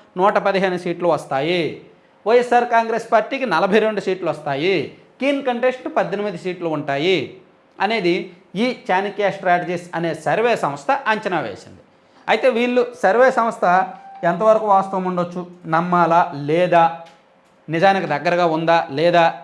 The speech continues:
టీడీపీ వాళ్ళే ఏమైనా వీళ్ళ చేత సర్వే చేయించి రిలీజ్ చేయించారా అనేది ఎవరి ఆలోచనకు వాళ్ళకు వదిలేస్తున్నా.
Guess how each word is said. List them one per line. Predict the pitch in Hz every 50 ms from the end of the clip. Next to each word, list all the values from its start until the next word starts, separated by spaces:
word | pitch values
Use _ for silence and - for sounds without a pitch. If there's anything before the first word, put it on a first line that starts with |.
| - - -
టీడీపీ | 180 202 196 208 202 208 196
వాళ్ళే | 196 196 190 190 190 202 196
ఏమైనా | 185 175 185 185 185
వీళ్ళ | 190 175 180 175 175
చేత | 156 175 180 180
సర్వే | - - 170 170 180 185 175 185
చేయించి | 185 185 180 175 175
రిలీజ్ | 147 151 156 175 180 175 175 175
చేయించారా | 175 170 170 160 165 160 156 160 165 160 160 - - - _ _ _ _ -
అనేది | 143 165 208 208 170 165 175 196 - - - - _ _ _ -
ఎవరి | 131 151 170 196 220 226 220 -
ఆలోచనకు | 156 165 185 208 208 - 208 202 214 - 240
వాళ్ళకు | 233 208 190 185 170 165
వదిలేస్తున్నా. | 151 165 170 156 - - - - -